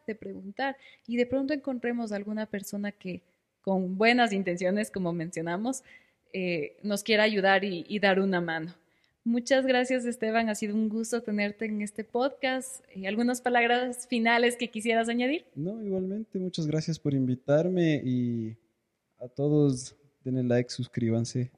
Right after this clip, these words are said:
Speaker 2: sigan estos podcasts porque pueden, eh, tener mucho conocimiento y cosas nuevas que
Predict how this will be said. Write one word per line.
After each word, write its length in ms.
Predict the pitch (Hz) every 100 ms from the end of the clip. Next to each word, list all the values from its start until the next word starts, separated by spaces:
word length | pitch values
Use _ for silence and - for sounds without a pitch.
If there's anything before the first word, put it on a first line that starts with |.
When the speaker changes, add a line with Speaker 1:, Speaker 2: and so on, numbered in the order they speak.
| _ _
Speaker 2:
sigan 720 | - 135 127 127 123 120 117
estos 260 | 123 - 123
podcasts 500 | - 123 - 170 -
porque 420 | 147 143 147 147
pueden, 520 | 147 - 180 185 175 165 _ _ _ _ -
eh, 200 | 135 131
tener 300 | - 147 165
mucho 260 | 175 170 160
conocimiento 640 | 147 139 135 139 143 131
y 40 | 117
cosas 300 | - 131 123
nuevas 320 | 127 123 113
que 280 | - -